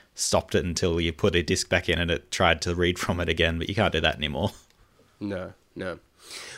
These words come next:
Speaker 2: Well, it won't be long before Spyro the Dragon Reignited Trilogy is out. And speaking of games on the horizon,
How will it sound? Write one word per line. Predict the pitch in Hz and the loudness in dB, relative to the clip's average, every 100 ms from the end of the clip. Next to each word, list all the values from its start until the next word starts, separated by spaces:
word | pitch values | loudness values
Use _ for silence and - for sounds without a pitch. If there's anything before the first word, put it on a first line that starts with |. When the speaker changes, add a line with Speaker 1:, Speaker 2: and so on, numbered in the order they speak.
| - | 8
Speaker 2:
Well, | 180 190 196 | 10 12 10
it | 175 190 | 10 8
won't | 196 | 8
be | 190 | 8
long | 180 165 | 6 6
before | 156 160 | 4 2
Spyro | 143 147 143 143 135 | 4 8 10 10 10
the | 131 | 6
Dragon | 131 123 123 123 117 | 6 6 6 4 4
Reignited | 120 117 110 110 | 4 4 4 4
Trilogy | - 123 120 - 110 107 | 0 0 0 0 0 0
is | 107 110 | -2 0
out. | 110 113 113 | 4 6 4
And | 110 | -2
speaking | - 131 143 - 143 | 0 2 2 2 0
of | 113 107 | 0 2
games | 110 101 98 - | 2 2 -4 -4
on | 107 | -4
the | 101 | -2
horizon, | 104 101 104 104 104 107 | -2 2 6 6 4 0